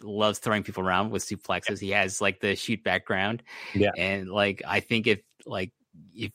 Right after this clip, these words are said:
Speaker 1: you know, like, if he didn't die, like, and him Vader team up, I think they would have had, you know, kind of a,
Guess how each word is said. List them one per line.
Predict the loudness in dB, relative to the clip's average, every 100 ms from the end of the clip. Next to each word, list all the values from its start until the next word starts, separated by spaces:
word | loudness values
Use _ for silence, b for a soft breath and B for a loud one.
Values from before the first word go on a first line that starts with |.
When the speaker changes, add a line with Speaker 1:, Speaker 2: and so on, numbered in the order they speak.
| -14 -14
Speaker 1:
you | -10 -6
know, | -4
like, | -4
if | -2
he | 2
didn't | 2 2
die, | 4 4 2
like, | 0 0
and | -2 -2
him | -2
Vader | 2 2 2 -2 0
team | 4 4 4
up, | 4 2 _ B B B _ -4
I | -2
think | -2 -2
they | -2
would | 0 -2
have |
had, | 2 4 4 2 -8 _ _ _
you | -6
know, | -2 -2
kind | 0 0
of | 0
a, | 0 -2